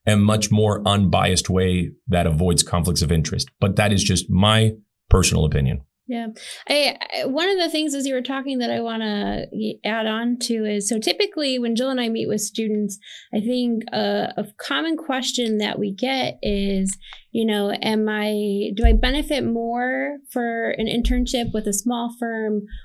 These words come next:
Speaker 2: or a larger firm? And I'm curious your take on, based on your experiences, what benefits are there for internships if a student goes the larger firm route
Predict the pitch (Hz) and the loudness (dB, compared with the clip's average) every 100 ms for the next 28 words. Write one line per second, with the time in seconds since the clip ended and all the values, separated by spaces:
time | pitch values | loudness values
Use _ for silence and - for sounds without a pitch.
0 | - - 214 202 202 202 208 208 208 180 | -10 -4 -2 0 0 0 0 0 -2 -4
1 | - 196 - - - - - _ - 220 | -6 -8 -6 -8 -8 -12 -20 _ -4 0
2 | 220 220 233 277 277 285 285 277 269 254 | 0 0 -4 -4 -2 -2 -2 -2 -2 -2
3 | 247 - 262 254 247 233 226 220 214 208 | -4 -4 -4 -4 -4 -6 -4 -4 -2 0
4 | 208 202 202 240 233 240 220 208 196 196 | 0 -2 -2 -2 -2 -2 -2 0 0 -4
5 | - 202 196 196 208 196 214 220 214 214 | -4 -4 -2 -2 -4 -2 -4 -4 -4 -2
6 | 220 220 214 202 196 - - 214 202 202 | -2 -4 -4 -4 -6 -10 -8 -4 -2 0
7 | 196 190 202 - 208 208 208 202 202 202 | -2 -4 -4 -2 -2 -2 -2 -2 -2 -4
8 | 196 - - - - 214 214 208 240 214 | -4 -8 -12 -20 -8 -4 -2 -2 0 0
9 | 220 202 196 196 233 320 330 339 330 330 | 0 0 -2 -2 -2 0 -2 -4 -4 -4
10 | 320 320 330 330 269 | -2 -4 -4 -4 -4